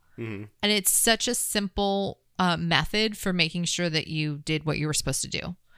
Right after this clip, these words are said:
Speaker 2: Like, so regardless of if I'm out on appointments all day, as long as these pennies made it into this other pocket, I did my most important work.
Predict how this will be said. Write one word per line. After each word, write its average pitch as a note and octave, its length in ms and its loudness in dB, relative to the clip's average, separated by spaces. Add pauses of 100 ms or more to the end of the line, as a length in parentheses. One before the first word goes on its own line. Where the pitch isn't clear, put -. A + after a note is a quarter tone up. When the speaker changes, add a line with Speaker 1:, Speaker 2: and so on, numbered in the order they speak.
(120)
Speaker 2:
Like, F3+ 160 4
so G3+ 200 2
regardless F#3+ 600 4
of G3 80 -2
if F#3+ 220 0
I'm E3 400 0 (380)
out E3+ 160 4
on F#3 100 4
appointments E3+ 480 -2
all D3+ 140 -2
day, C#3 400 0
as D#3+ 120 -2
long E3+ 220 2
as F3+ 200 2
these G3+ 260 0
pennies E3 480 2
made D#3+ 180 0
it - 100 0
into F3 240 0
this E3 200 0
other E3 180 2
pocket, D3+ 540 0 (400)
I E3+ 160 4
did E3 360 0
my D#3 160 0
most D#3 300 0
important - 380 -4
work. - 360 -10